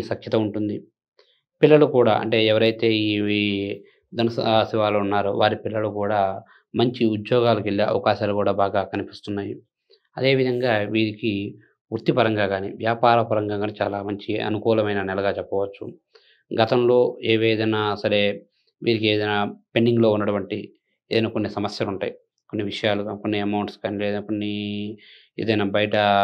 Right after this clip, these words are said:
భూ వ్యవహారంగా కానీ, గృహానికి సంబంధించి ఫైనాన్స్ పరంగా కానీ, ఇవన్నీ కూడా వీరికి చాలా అనుకూలమైన నెలగా చెప్పవచ్చు. అటువంటి ఏవైతే పెండింగ్ ఉన్నాయో, అవన్నీ కూడా క్లియరెన్స్,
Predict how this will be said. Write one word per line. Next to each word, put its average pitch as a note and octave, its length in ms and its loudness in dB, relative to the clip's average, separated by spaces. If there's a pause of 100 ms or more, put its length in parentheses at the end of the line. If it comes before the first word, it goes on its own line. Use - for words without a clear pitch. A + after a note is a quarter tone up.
(160)
భూ A2+ 180 2
వ్యవహారంగా G#2 540 2
కానీ, G2+ 220 -2
గృహానికి G#2 380 0
సంబంధించి G2+ 400 -4
ఫైనాన్స్ G#2+ 460 -2
పరంగా G#2+ 280 -2
కానీ, G2+ 240 -6 (420)
ఇవన్నీ A#2 260 4
కూడా A2 200 2
వీరికి G#2+ 280 0
చాలా G#2 180 4
అనుకూలమైన G#2+ 540 4
నెలగా G2+ 320 2
చెప్పవచ్చు. G2+ 460 -4 (340)
అటువంటి A2+ 420 0
ఏవైతే A#2 380 2
పెండింగ్ G#2+ 420 0
ఉన్నాయో, G#2+ 220 0
అవన్నీ G#2 300 0
కూడా A2 100 2
క్లియరెన్స్, G#2+ 480 0